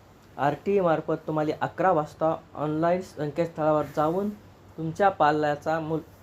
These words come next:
मुलाचा नंबर लागला आहे का नाही तुम्ही ऑनलाइन चेक करू शकता व अपडेट घेऊ शकता. म्हणजेच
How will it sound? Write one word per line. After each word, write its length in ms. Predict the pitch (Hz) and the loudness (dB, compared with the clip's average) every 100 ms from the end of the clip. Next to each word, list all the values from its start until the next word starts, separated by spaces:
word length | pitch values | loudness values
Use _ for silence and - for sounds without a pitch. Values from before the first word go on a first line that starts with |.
| - 139 | -18 -8
मुलाचा 380 | 147 156 170 | -4 -2 -2
नंबर 360 | 151 143 147 147 | -4 -2 0 0
लागला 400 | 135 120 123 151 | 2 0 0 0
आहे 180 | 147 160 | 0 0
का 180 | 160 147 | -4 -4
नाही 340 | 143 156 175 165 | -2 -2 -4 -6
तुम्ही 280 | 156 160 180 233 - | -6 -4 -4 -6 -6
ऑनलाइन 400 | 131 143 151 165 170 | -4 0 0 0 -2
चेक 180 | 170 165 | -4 -2
करू 160 | 151 160 | -2 -2
शकता 460 | 160 151 135 127 - - - - - - | -2 -6 -6 -6 -6 -12 -20 -20 -20 -12
व 200 | 147 180 269 - - - - - - - - - - - - - - | -2 0 -2 -8 -20 -20 -20 -20 -20 -20 -20 -16 -16 -18 -20 -16 -6
अपडेट 420 | 151 147 180 156 | -4 0 0 0
घेऊ 180 | 147 175 | -2 -2
शकता. 440 | 175 151 - 127 | -2 -4 -4 -6
म्हणजेच 520 | 127 147 160 190 190 | -4 -4 0 0 0